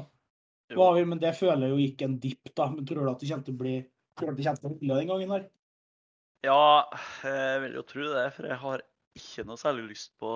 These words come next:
Speaker 1: sånn skit som det har vært <laughs> siste året her, altså det
Speaker 2: Nei. Jeg er helt enig. Ehm, det er klart, eh, jeg kjente at håndhygienen har begynt å dabbe av etter hvert som, eh,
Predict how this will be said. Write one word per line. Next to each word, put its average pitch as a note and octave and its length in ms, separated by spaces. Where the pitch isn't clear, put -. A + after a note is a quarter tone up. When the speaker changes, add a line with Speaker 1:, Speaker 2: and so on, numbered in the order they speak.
Speaker 1:
sånn A2 320
skit G#2+ 480
som A#2+ 80
det A2+ 80
har A#2 80
vært B2 640
<laughs> - 0
siste - 540
året A#2+ 260
her, C3+ 300
altså B2+ 260
det G#2+ 160
Speaker 2:
Nei. D3+ 320
Jeg D#3 200
er D3+ 160
helt D3 220
enig. A#2+ 160
Ehm, C3+ 580
det - 200
er C#3+ 60
klart, C#3+ 240
eh, C#3 500
jeg D3+ 120
kjente E3+ 240
at E3+ 100
håndhygienen D#3 560
har D#3 140
begynt D3+ 400
å C#3+ 80
dabbe C#3 460
av C#3 240
etter - 180
hvert C3+ 300
som, C3+ 340
eh, B2+ 520